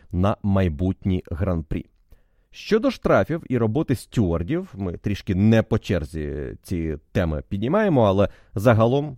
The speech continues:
це випуск для новачків із добіркою різних тем, тож, я думаю, ви мені вибачите за те, що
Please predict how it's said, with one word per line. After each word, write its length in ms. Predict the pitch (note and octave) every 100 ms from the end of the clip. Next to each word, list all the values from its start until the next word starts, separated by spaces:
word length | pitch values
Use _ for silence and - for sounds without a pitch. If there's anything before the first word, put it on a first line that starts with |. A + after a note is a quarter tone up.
| -
це 120 | F#2
випуск 440 | G2 - F2 -
для 280 | D2+ F#2 G#2
новачків 580 | F#2 F#2 - - D3 G#2
із 220 | E2 D#2 D#2+ D#2
добіркою 680 | G2+ G2 F2+ G2 F#2 F2 D#2+
різних 340 | E2 D#2 E2+
тем, 260 | - C#3+ -
тож, 240 | D#2+ C2+ - - - _ _ -
я 100 | A2
думаю, 240 | A2 G#2+
ви 80 | G2+
мені 200 | G2+ F#2+
вибачите 440 | G2+ G2 - F#2+
за 100 | D#2+
те, 160 | E2 F#2+
що 380 | - F2+ E2